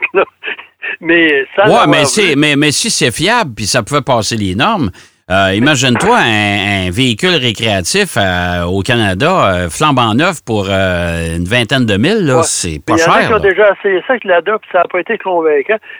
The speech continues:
Speaker 1: Mais moi, lorsque j'ai visité l'usine, là, si
Speaker 2: Ouais.
Speaker 1: tu te rappelles de, de la LADA,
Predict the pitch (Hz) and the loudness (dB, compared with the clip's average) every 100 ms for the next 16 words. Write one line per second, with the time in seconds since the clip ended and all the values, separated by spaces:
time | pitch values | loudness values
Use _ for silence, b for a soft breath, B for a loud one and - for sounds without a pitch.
0 | - 165 277 240 - 196 180 180 165 - | -4 0 2 0 0 -2 0 -2 -4 -10
1 | - 208 160 135 247 226 190 180 151 - | -6 -4 -2 -2 -4 0 2 2 -2 -2
2 | 98 123 151 139 180 180 147 135 131 143 | -2 -2 -2 -4 -4 -2 -2 -2 0 0
3 | 135 135 127 214 | 2 -2 0 -4